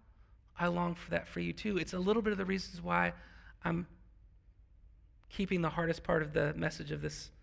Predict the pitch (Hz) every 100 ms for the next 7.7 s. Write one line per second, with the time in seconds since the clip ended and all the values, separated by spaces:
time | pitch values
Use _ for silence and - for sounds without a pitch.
0 | - - 143 - 156 160 156 147 151 139
1 | 147 156 147 151 160 160 139 151 - 151
2 | 151 - - 170 151 - 147 139 147 -
3 | 147 147 151 - 185 165 151 - - -
4 | - - - 180 170 185 220 202 156 143
5 | - - - - - - - 214 196 202
6 | - - 294 - - - - 220 254 247
7 | 254 311 285 285 220 -